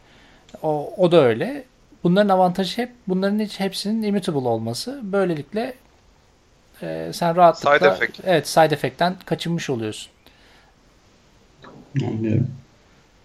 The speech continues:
Speaker 1: Zaten en büyük problem o abi ya. Yani galiba böyle büyük uygulamalar yazarken özellikle ön yüz uygulamaları yazıyorsan hatta sadece öz-, ön yüz değil yani api yazıyorsan bile kesinlikle state'i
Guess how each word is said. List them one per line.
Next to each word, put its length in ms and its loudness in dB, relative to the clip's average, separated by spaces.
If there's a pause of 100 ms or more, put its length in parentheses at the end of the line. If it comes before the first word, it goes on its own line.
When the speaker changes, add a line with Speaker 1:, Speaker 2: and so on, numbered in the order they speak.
(160)
Speaker 1:
Zaten 240 2
en 160 2
büyük 160 -4
problem 360 0
o 60 4
abi 220 4
ya. 180 0
Yani 320 0
galiba 580 4
böyle 300 -2
büyük 200 0
uygulamalar 480 4
yazarken 420 2
özellikle 380 2
ön 140 0
yüz 160 -2
uygulamaları 500 -2
yazıyorsan 540 -4 (760)
hatta 500 6 (100)
sadece 360 0
öz-, 160 -2
ön 180 -2
yüz 200 -4
değil 120 -2
yani 200 2
api 220 -2
yazıyorsan 520 -2
bile 260 -8 (640)
kesinlikle 520 -4
state'i 880 -4